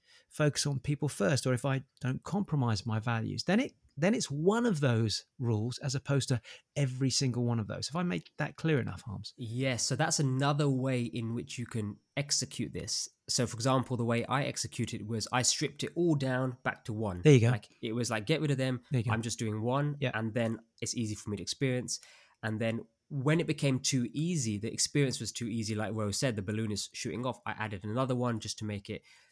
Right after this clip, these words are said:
Speaker 2: the, the, the experience enjoyable and challenging.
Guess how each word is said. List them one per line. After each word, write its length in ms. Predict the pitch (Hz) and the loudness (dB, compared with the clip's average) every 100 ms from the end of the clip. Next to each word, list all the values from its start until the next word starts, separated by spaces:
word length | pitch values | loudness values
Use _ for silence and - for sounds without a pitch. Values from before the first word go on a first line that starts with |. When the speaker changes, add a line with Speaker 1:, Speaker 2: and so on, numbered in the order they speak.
| - | -6
Speaker 2:
the, 140 | 110 - | -4 -2
the, 140 | 110 - _ | -6 -8 _
the 80 | - | -8
experience 480 | 104 - 120 113 107 | -4 -4 -2 -2 -2
enjoyable 480 | 101 113 107 98 92 | -2 0 -2 -2 -6
and 100 | 92 | -6
challenging. 440 | 127 120 98 90 | -4 -4 -4 -8